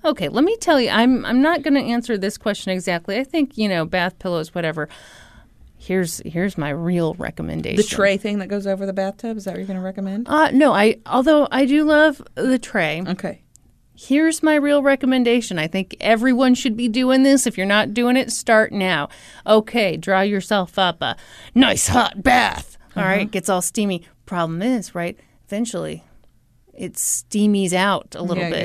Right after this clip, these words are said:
Speaker 2: gets cold.
Speaker 1: Mm-hmm.
Speaker 2: You get cold. You get sitting in cold soup.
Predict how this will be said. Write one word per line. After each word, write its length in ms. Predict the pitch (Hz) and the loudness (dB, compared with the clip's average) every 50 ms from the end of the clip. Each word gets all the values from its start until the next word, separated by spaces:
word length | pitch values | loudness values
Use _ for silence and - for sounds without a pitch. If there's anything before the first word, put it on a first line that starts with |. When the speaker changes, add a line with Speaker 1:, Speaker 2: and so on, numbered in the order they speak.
| - - | -6 -8
Speaker 2:
gets 100 | 226 - | -8 -6
cold. 340 | 190 180 175 151 135 170 175 - | -6 -6 -4 -6 -8 -10 -12 -10
Speaker 1:
Mm-hmm. 240 | 180 190 196 202 196 185 | -6 -4 -2 0 0 -2
Speaker 2:
You 120 | 180 185 185 | -2 -4 -6
get 140 | 180 - - | -8 -10 -10
cold. 320 | - 175 170 165 165 165 - _ | -8 -8 -8 -8 -10 -14 -18 _
You 120 | - 170 175 | -14 -14 -14
get 200 | 170 151 - - | -12 -14 -16 -12
sitting 240 | - 175 - 156 160 | -12 -12 -8 -8 -8
in 80 | 165 | -8
cold 280 | 160 - 180 170 175 - | -8 -10 -12 -12 -12 -14
soup. 340 | - 180 156 151 151 - | -12 -10 -10 -10 -10 -12